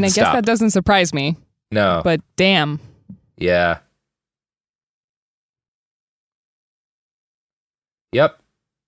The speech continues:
Speaker 2: So, like, that's all, like, pretty recent history. Like,
Speaker 1: Yeah.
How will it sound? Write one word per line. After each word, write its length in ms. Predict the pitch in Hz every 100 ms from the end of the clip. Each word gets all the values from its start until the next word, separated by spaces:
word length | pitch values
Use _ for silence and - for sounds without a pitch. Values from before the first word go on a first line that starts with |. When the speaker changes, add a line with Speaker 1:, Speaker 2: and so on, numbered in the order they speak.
| _ _ _ _ _ _ _ - -
Speaker 2:
So, 120 | 320
like, 220 | 339 285
that's 220 | 320 -
all, 140 | 587 554
like, 220 | 392 247 -
pretty 300 | 277 294 208 202
recent 500 | 220 294 - 208 -
history. 680 | 208 320 - 196 135 95 -
Like, 240 | - 240 247
Speaker 1:
Yeah. 400 | 110 127 123 98